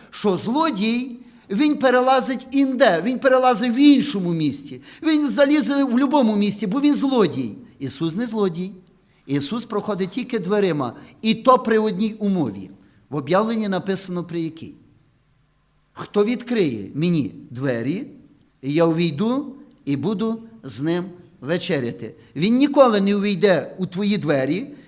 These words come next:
якщо ти їх не відкриєш. Він не буде ламатися. Він не так не робить. Це злодій ламається у двері.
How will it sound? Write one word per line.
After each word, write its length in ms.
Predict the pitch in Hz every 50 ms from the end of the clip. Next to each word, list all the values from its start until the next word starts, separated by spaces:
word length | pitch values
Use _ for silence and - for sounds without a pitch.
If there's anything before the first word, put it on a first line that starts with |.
| _ -
якщо 280 | 143 147 - - 170
ти 120 | 147 - 170
їх 180 | 180 185 151
не 100 | 185 202
відкриєш. 720 | 208 233 240 - - 277 277 247 190 135 104 101 - - - - - -
Він 160 | 226 269 277
не 80 | 285 302
буде 260 | 294 311 294 262 277
ламатися. 800 | 277 285 294 294 339 285 240 185 - - 139 - - - 101 90 - - - _ _ _ _ -
Він 420 | 170 185 196 190 208 208 208 208
не 120 | 214 214
так 220 | 208 - 214 208 180
не 120 | 214 226
робить. 480 | 240 277 311 277 - 120 107 - - - _ _ _ _ _ _ _
Це 160 | - - 175 165
злодій 460 | 147 226 285 311 302 208 202 202 175
ламається 760 | 165 170 170 175 185 185 180 170 170 165 160 160 - - 170
у 60 | 160
двері. 500 | 147 143 147 151 135 127 117 123 113 -